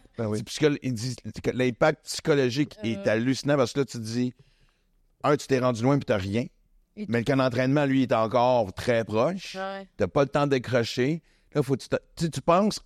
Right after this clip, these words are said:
Speaker 2: à tout ce que tu dois surmonter pour te juste retourner.
Speaker 3: T'as pas l'énergie du party, là, qui va te lever, là,
Speaker 2: Non.
Speaker 3: le reste de l'été, là.
Speaker 2: Qu'est-ce que tu penses
Speaker 1: Ah,
Speaker 2: qui a
Speaker 1: non.
Speaker 2: fait la clé, vous autres, justement, entre la déception ? Qu'est-ce qui était la clé pour de vous motiver entre la déception de perdre en finale puis de fucking gagner,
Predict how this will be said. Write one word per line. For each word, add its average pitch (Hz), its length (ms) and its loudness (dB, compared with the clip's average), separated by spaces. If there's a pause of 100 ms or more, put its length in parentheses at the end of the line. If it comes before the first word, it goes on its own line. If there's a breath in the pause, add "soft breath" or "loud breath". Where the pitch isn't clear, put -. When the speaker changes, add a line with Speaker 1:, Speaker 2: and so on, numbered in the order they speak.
Speaker 2:
à 120 200 -4 (200)
tout 180 200 0
ce - 60 -2
que 139 140 4
tu 123 200 -6
dois 123 400 0
surmonter 143 520 2
pour - 120 -6
te 127 160 2
juste 170 240 -6
retourner. 165 640 0
Speaker 3:
T'as 233 80 0
pas 302 100 4
l'énergie 269 400 2
du - 80 -10
party, 269 380 -2
là, 226 120 0
qui - 140 -10
va 196 80 0
te - 120 -4
lever, 214 300 0
là, 208 160 0
Speaker 2:
Non. 202 80 6
Speaker 3:
le 247 100 4
reste 196 100 -4
de 226 40 2
l'été, 214 380 0
là. 233 140 2
Speaker 2:
Qu'est-ce 196 200 2
que 208 40 -6
tu - 20 -2
penses 220 140 0
Speaker 1:
Ah, - 20 4
Speaker 2:
qui 190 60 2
a 180 40 0
Speaker 1:
non. 165 80 2
Speaker 2:
fait 262 80 0
la 170 140 2
clé, 240 160 2
vous 160 160 0
autres, 196 160 2
justement, 156 340 0
entre 135 140 0
la 127 60 0
déception ? 147 580 -2
Qu'est-ce 151 160 -4
qui 151 60 -2
était 147 120 0
la 139 120 2
clé 165 160 0
pour 127 180 -2
de 120 100 0
vous 110 140 -4
motiver 120 440 0
entre 131 180 2
la 113 60 2
déception 135 360 0
de 143 80 2
perdre 135 240 2
en 123 40 2
finale 139 300 0
puis 120 100 -8
de 113 220 0
fucking 147 320 0
gagner, 135 380 2